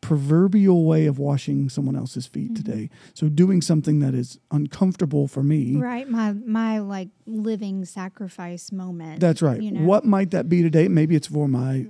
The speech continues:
Speaker 1: spouse.
Speaker 2: <coughs>
Speaker 1: Maybe it's for my kids. Maybe it's for my coworker. Um,
Speaker 2: Mm-hmm.
Speaker 1: but what might be something, and, and again, not that you have to,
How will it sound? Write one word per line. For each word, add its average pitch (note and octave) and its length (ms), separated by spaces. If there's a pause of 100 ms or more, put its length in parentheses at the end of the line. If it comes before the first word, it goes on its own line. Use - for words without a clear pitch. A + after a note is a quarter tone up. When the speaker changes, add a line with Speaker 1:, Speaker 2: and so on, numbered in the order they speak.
Speaker 1:
spouse. G#3+ 640 (180)
Speaker 2:
<coughs> - 180
Speaker 1:
Maybe D#3 280
it's B2 120
for C#3 300
my A#2+ 380
kids. F#3+ 560 (220)
Maybe D3 280
it's - 140
for C3+ 340
my A#2+ 180
coworker. E3 680 (460)
Um, C3+ 460
Speaker 2:
Mm-hmm. G3+ 400 (140)
Speaker 1:
but - 300
what E3 280
might G#3+ 260
be E3 100
something, C#3 480
and, F#3 180
and F#3+ 160
again, F3+ 460 (260)
not F#3+ 380
that G3+ 120
you F#3+ 180
have E3+ 240
to, B2+ 220